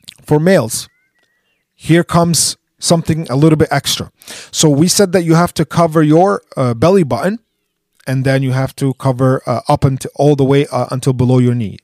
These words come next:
right? Or your knees. You also have to cover at least one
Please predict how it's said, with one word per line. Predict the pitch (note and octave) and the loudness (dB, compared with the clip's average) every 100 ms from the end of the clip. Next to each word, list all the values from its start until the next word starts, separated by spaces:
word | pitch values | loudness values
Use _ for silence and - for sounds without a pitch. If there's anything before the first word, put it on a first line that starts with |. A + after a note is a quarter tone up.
| - | -8
right? | A2+ C#3+ - | -6 -4 -6
Or | G#2+ A2 | -8 -6
your | A2 | -4
knees. | B2 B2 - - _ _ _ _ _ _ _ _ - - _ | -4 -6 -8 -20 _ _ _ _ _ _ _ _ -20 -20 _
You | C3+ D3+ - | 0 0 2
also | F#3 F3+ F3 | 0 2 0
have | E3+ - | 0 -2
to | D3+ | -6
cover | D3 D3+ C#3+ | -2 0 0
at | C3 | -2
least | B2+ C3 B2+ - | 0 0 -2 -6
one | G#2 G#2 A#2 A#2+ A#2+ A#2+ | -6 -2 -2 -2 -6 -10